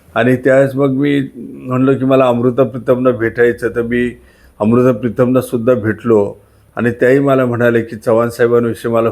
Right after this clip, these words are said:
खूप आदर आहे आणि त्यांना सांगा की माझं, अ, तुमचं पुस्तक मी मराठीत वाचू शकत नाही,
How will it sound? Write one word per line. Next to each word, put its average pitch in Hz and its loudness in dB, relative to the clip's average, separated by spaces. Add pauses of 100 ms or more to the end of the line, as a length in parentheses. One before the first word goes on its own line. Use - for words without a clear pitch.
खूप 117 -2
आदर 110 2
आहे 98 0 (460)
आणि 113 0
त्यांना 117 0
सांगा 113 2
की 110 0
माझं, 107 2 (1120)
अ, 95 0 (120)
तुमचं 104 0
पुस्तक - 0
मी 110 2
मराठीत 110 2
वाचू 107 0
शकत 107 -4
नाही, 101 -6